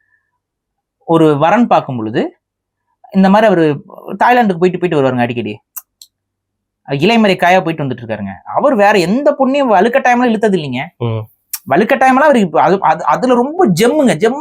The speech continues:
Speaker 1: of a person-ங்க. அவர் கூட வேலை பார்க்குற எந்த ஒரு பொண்ணுகிட்டயும் தப்பாலாம் பழக மாட்டாரு. என்ன, அவருக்கு ஒரு இரவு நேரத்துல துணை மட்டும் அப்பப்ப தேவைப்படும். அது தேவைப்படும் போது மட்டும் காசு அதிகமா இருந்துச்சா தாய்லாந்து போவாருங்க.
Speaker 2: ம்.
Speaker 1: அது இல்லைன்னா கொஞ்சம் காசு கம்மியா இருந்துச்சுன்னா மும்பை போவாருங்க.
Speaker 2: அப்புறம் சோனாகாச்சி,
Speaker 1: ஆ,
Speaker 2: கொல்கத்தா.
Speaker 1: சோனாகாச்சி இந்த மாதிரி ஏதாவது ஒண்ணு போவாருங்க. அது ஒரு அஜித் படத்துல கூட ஏதோ ஒரு பட-, ப-, படம்ல ஒரு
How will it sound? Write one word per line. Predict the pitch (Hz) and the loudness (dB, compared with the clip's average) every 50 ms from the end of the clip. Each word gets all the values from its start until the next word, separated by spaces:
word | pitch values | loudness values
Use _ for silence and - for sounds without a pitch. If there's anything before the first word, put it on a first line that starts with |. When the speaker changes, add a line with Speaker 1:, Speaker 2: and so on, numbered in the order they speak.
| 320 330 | 0 0
Speaker 1:
of | 311 - | 0 2
a | 262 202 | 0 0
person-ங்க. | 190 202 202 180 180 147 135 117 | 2 2 0 0 -2 -4 -4 -4
அவர் | 113 131 143 160 170 | -2 -2 -2 -2 -2
கூட | 214 294 277 | 0 0 2
வேலை | 240 240 262 277 | 2 4 2 2
பார்க்குற | 240 247 226 233 | 2 0 -2 -2
எந்த | 190 190 240 294 359 392 427 | -4 -4 -6 -6 -2 0 0
ஒரு | 415 320 | 0 2
பொண்ணுகிட்டயும் | 262 294 294 285 247 294 269 240 | 2 0 0 0 -2 0 0 0
தப்பாலாம் | 196 226 226 220 226 214 | 2 2 2 2 2 2
பழக | 185 180 180 175 165 135 | 2 2 0 0 -2 -4
மாட்டாரு. | 131 143 214 - _ _ - - _ _ | -4 -4 -6 -6 _ _ -20 -20 _ _
என்ன, | - 220 285 370 403 381 370 370 294 | -2 -2 0 0 2 2 4 4 4
அவருக்கு | - 233 233 226 233 208 220 | 4 2 2 2 0 0 0
ஒரு | 214 208 208 208 | 2 2 2 0
இரவு | 226 285 339 349 320 | 2 2 2 4 4
நேரத்துல | 311 285 269 262 - 233 220 202 | 2 2 2 2 0 -2 -4 -2
துணை | 202 240 247 269 254 | 0 0 2 2 2
மட்டும் | 247 233 294 277 | 2 2 2 0
அப்பப்ப | 220 196 208 208 254 - | 2 0 0 -2 -2 0
தேவைப்படும். | 220 208 220 190 175 165 190 311 370 - - - | 2 2 2 2 2 2 2 2 2 0 0 -2
அது | 220 240 269 269 | 0 2 2 2
தேவைப்படும் | 277 269 302 339 359 277 285 269 254 | 2 2 4 4 4 4 2 0 2
போது | 247 240 | 2 2
மட்டும் | 240 240 349 359 320 285 247 226 214 190 | 2 2 2 2 2 4 2 0 0 0
காசு | 233 247 294 330 - 302 | 0 0 2 2 2 2
அதிகமா | 254 247 254 262 240 | 2 2 2 2 2
இருந்துச்சா | 233 294 - | 2 0 0
தாய்லாந்து | - 226 240 247 240 240 196 | 2 0 2 2 0 0 0
போவாருங்க. | 208 202 196 185 190 226 302 220 208 | 2 2 2 2 2 2 0 0 0
Speaker 2:
ம். | 208 | 0
Speaker 1:
அது | 226 240 240 262 | 0 0 0 0
இல்லைன்னா | 262 277 277 302 339 320 285 254 240 226 208 | 0 0 0 2 2 2 4 4 4 2 2
கொஞ்சம் | 240 240 247 233 | 0 -2 -2 0
காசு | 233 262 285 277 | 0 -2 -2 0
கம்மியா | 240 226 226 233 220 | -2 0 2 2 0
இருந்துச்சுன்னா | 208 202 294 311 240 | 0 0 0 2 2
மும்பை | 233 233 269 262 202 | 4 4 4 4 4
போவாருங்க. | 214 208 196 180 170 160 180 | 4 4 4 4 2 2 0
Speaker 2:
அப்புறம் | 254 285 - 151 139 - | -2 0 0 -2 0 2
சோனாகாச்சி, | 165 160 165 147 151 143 139 - | 2 2 2 2 2 2 2 2
Speaker 1:
ஆ, | 233 226 | 2 2
Speaker 2:
கொல்கத்தா. | - | 2
Speaker 1:
சோனாகாச்சி | 247 269 277 269 - - 285 262 | 2 2 2 2 2 2 2 0
இந்த | 269 240 233 226 | 0 0 2 2
மாதிரி | 226 247 247 233 220 | 2 4 4 4 4
ஏதாவது | 226 226 226 208 | 4 2 2 2
ஒண்ணு | 196 | 2
போவாருங்க. | 214 220 208 202 185 175 175 | 2 4 4 4 2 2 2
அது | 208 214 208 208 | 0 0 2 2
ஒரு | 208 196 | 2 2
அஜித் | 190 190 233 247 220 220 | 2 0 -2 -6 -4 -4
படத்துல | 202 190 196 | -2 0 0
கூட | 190 196 202 | 2 2 2
ஏதோ | 190 190 | 2 2
ஒரு | 185 180 | 0 2
பட-, | 185 180 175 - | 0 0 0 2
ப-, | 175 175 175 170 | 2 2 2 2
படம்ல | 175 170 180 180 180 180 | 2 0 0 0 0 0
ஒரு | 170 165 165 160 156 156 | 2 2 4 2 2 2